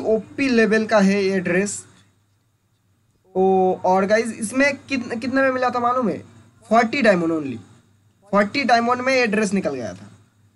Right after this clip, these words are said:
भाई, मज़ा आ गया था उस दिन फ़ोर्टी diamond में जब ये dress मिला। भाई, ये जो रेयर, रेयर item देख रहे हो, इसमें दो हज़ार, तीन हज़ार diamond चला गया, लेकिन ये forty diamond में गेरीना ने दान कर दिया कि भाई,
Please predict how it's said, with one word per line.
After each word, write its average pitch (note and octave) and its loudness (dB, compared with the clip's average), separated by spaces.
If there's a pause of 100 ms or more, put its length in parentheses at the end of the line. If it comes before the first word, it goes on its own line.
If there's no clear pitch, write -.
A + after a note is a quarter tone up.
(220)
भाई, A3+ 0
मज़ा A#3+ 4
आ B3+ 4
गया A3+ 4
था A3 2
उस G#3 0
दिन F#3 2
फ़ोर्टी G3 -2
diamond G3+ 0
में G3 -2
जब F#3 -2
ये F3+ 0
dress E3+ -4
मिला। C3 -10 (720)
भाई, G3 2
ये A#3+ 0
जो B3+ 0
रेयर, A#3+ 2
रेयर A#3+ 0
item A3+ 2
देख A#3 -2
रहे A#3+ -2
हो, B3 0
इसमें A3+ -4
दो G#3+ 0
हज़ार, A3 4
तीन A3+ -4
हज़ार G#3+ 0
diamond G#3 0
चला G3 0
गया, G#3+ 0
लेकिन A3+ -4
ये A#3 -2
forty G3 -2
diamond G#3 0
में G#3 -2
गेरीना G3 0
ने G3 -2
दान F3+ 0
कर F3 -4
दिया E3+ -4
कि F#3 -6
भाई, G3 -2